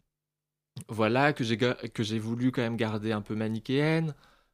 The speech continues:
Que, euh, et parce que c'était aussi, euh, c'était un livre qui s'intér-, qui, qui s'adresse aussi à, à plus jeunes. Euh, même si, enfin, je suis pas, euh,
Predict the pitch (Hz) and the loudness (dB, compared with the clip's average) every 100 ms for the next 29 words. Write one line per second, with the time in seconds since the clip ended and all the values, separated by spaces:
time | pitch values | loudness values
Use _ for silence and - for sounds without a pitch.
0 | _ _ _ 123 110 110 107 104 - 110 | _ _ _ -6 -2 -2 -2 -2 -4 -4
1 | 110 - 117 - 110 - 110 107 101 - | -6 -4 -8 -8 -12 -6 -4 -2 -6 -8
2 | 113 113 113 98 95 101 - 98 101 110 | -8 -4 -4 -4 -6 -10 -6 -6 -6 -8
3 | - 95 90 95 95 104 - 101 - - | -12 -12 -10 -10 -10 -12 -14 -16 -16 -10
4 | 95 95 101 98 101 92 - 104 98 - | -8 -4 -6 -6 -8 -12 -10 -6 -6 -8
5 | 60 98 - 101 101 127 139 147 110 _ | -10 -12 -12 -10 -2 0 0 -2 -8 _
6 | _ _ _ _ _ _ 101 95 92 92 | _ _ _ _ _ _ -10 -8 -6 -8
7 | 95 95 - _ - 104 98 - 104 101 | -8 -10 -12 _ -12 -8 -8 -8 -8 -10
8 | - 90 101 104 101 92 | -14 -14 -8 -4 -4 -4